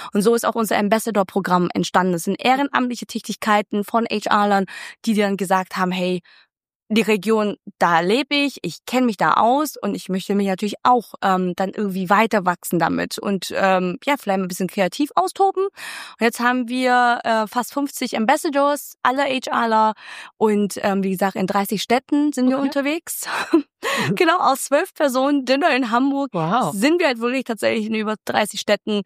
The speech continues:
Speaker 1: gewachsen.
Speaker 2: Wahnsinn.
Speaker 1: Also ihr, wenn ihr, äh, in Hamburg, Berlin, München,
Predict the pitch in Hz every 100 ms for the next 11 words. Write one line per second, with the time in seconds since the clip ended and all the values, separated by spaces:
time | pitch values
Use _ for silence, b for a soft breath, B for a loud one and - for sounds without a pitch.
0 | B B - 208 247 - 320 339 - _
1 | _ _ 185 175 208 165 156 220 220 -
2 | 233 220 208 240 254 240 240 - - -
3 | 247 240 233 220 - - 269 269 - 214
4 | 247 233 220 214 214 - 285 240 240 240
5 | 240 277 - 240 285 - 247 226